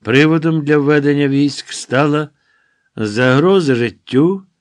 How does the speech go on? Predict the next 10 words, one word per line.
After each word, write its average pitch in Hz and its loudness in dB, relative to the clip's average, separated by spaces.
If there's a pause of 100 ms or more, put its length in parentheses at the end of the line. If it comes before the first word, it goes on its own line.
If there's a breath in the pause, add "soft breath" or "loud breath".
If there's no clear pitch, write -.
(480)
і 131 4
утиски 175 0
православних 135 -2
жителів 113 -2
цих 101 -10
регіонів. 85 -10 (580)
Власне, 160 -6
така 127 -4
ж - -12 (680)
реальна, 123 0